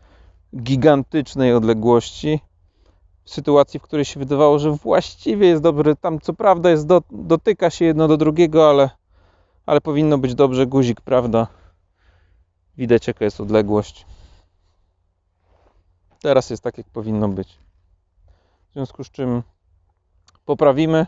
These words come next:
Nie wiem, czy to nagramy. Nie ma aż tyle czasu, ale, e, poprawimy,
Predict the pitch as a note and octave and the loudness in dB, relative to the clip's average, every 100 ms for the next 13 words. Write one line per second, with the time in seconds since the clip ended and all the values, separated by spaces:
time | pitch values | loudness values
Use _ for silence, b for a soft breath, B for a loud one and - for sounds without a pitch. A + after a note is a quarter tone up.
0 | - C3 B2+ A#2 - - A2+ A#2+ E3 D3 | -4 -4 -2 -2 -6 -8 -4 2 2 2
1 | C#3+ C#3 _ _ _ _ _ _ _ _ | -2 -8 _ _ _ _ _ _ _ _
2 | B2+ B2 A#2+ A2+ - A#2 - D3 - A2+ | -6 0 0 -2 -8 -8 -2 -2 -2 -2
3 | A#2 A#2+ B2 _ _ _ _ _ - A#2 | 0 0 -2 _ _ _ _ _ -6 -4
4 | D#3 - D#3+ F3+ F3+ F3+ | -6 0 0 2 2 0